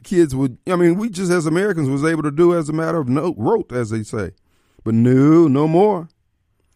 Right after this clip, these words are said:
We got all these things that are breaking and going wrong. Now we, uh, here in the last couple of days, one of the largest egg producers in the country,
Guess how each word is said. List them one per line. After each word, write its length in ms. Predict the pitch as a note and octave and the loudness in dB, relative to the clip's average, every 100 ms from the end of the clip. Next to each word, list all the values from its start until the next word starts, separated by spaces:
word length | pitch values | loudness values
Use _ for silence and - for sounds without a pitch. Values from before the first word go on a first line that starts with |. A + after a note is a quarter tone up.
| _ | _
We 140 | - C#3 | -2 2
got 160 | C3+ | 2
all 240 | C3+ D#3+ E3 | 4 4 4
these 200 | E3+ - | 0 -2
things 260 | E3+ E3+ C#3+ | -2 -2 -2
that 80 | |
are 80 | C3 | -4
breaking 400 | G#2 C#3 E3+ D#3 | -2 -2 -2 -2
and 120 | B2+ | -2
going 300 | A2 D3+ D#3 C#3+ | 0 0 0 0
wrong. 520 | D3+ D#3 B2+ C3 C#3+ _ _ _ - | 0 0 0 -4 -8 _ _ _ -8
Now 220 | B2+ C#3+ | -6 -2
we, 280 | D3+ C#3+ C#3 | -2 0 -2
uh, 240 | B2+ A#2 - | -4 -6 -6
here 220 | C#3+ C#3+ | -4 -2
in 80 | C3 | -2
the 60 | |
last 300 | B2+ C3+ C#3 | -2 -2 -4
couple 220 | - C#3 C3+ | -6 -6 -4
of 60 | |
days, 280 | C3+ C#3+ C#3 | -2 -2 -2
one 140 | C3 | -4
of 100 | C3 | -4
the 80 | A2+ | -4
largest 540 | A#2+ C#3 C#3 C3 A#2 - _ _ - | -2 -2 -2 -4 -8 -12 _ _ -4
egg 260 | D#3 D#3 | -2 -2
producers 520 | C#3 A#2 C3+ B2+ B2+ A#2+ | -2 -4 -4 -2 -4 -4
in 100 | A#2+ | -6
the 80 | |
country, 480 | A2 E3 C#3+ B2 B2+ | -4 -4 -4 -6 -10